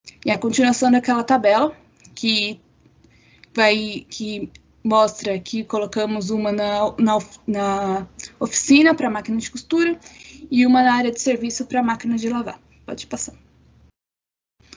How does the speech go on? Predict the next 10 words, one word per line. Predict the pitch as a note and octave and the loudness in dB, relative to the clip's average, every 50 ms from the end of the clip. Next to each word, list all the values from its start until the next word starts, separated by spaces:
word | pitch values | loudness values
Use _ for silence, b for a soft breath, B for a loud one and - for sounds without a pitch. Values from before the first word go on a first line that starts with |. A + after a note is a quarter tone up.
| b b b b b b b b _ | b b b b b b b b _
É, | - G#3 G#3+ A3 A3 | -2 0 2 2 2
aqui | A#3 A3+ - - B3+ | 2 2 2 2 2
a | B3 | 2
distribuição | A#3 - - A#3+ A#3+ B3 B3+ - - C4 | 2 -2 -6 -4 0 0 0 2 2 2
de | B3 - | 2 4
circuitos, | C#4+ C#4+ C#4+ C#4+ D#4 D#4+ D4+ D#4 D#4 D4 C#4+ - - | 4 2 4 4 4 4 4 4 2 2 2 0 -4
é, | - A#3+ A#3 A#3 A#3 A3+ | -4 -4 -2 -2 -2 -2
ou | A#3+ B3 | -2 -2
seja, | - - B3 G#3+ A3 A3 G#3+ | -2 -2 -2 -2 0 0 0
é, | G#3 G#3+ G#3 G3+ G3+ G3+ G3+ G3+ | 0 2 2 0 0 0 -2 -4